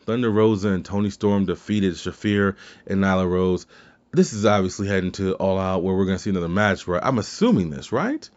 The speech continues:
I have to assume this. Um, but, uh, we'll see. So anyways, that is the show for this week.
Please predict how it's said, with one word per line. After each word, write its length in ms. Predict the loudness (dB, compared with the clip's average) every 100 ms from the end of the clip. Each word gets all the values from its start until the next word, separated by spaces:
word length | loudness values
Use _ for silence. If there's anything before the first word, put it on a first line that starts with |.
| _ _ _ _ _ _ _ _ _
I 300 | -6 -4 -2
have 240 | 0 0 0
to 100 | -4
assume 340 | -4 -10 -10
this. 320 | -14 -18 -20 _ _ -8
Um, 600 | -4 -2 -4 -6 -8 -12 _ _ _ _ _ _ _ _ -2
but, 180 | 0
uh, 320 | 2 0 -2 -4
we'll 200 | -2 -4
see. 300 | -4 -10 -12 _ _ _ _ _ _ _ _ -20 -12
So 200 | 2 6
anyways, 380 | 8 6 4 2
that 240 | 2 2
is 200 | 0 0
the 120 | 0
show 500 | -4 -6 0 2 2
for 160 | 0 -2
this 180 | -4 -4
week. 320 | -6 -6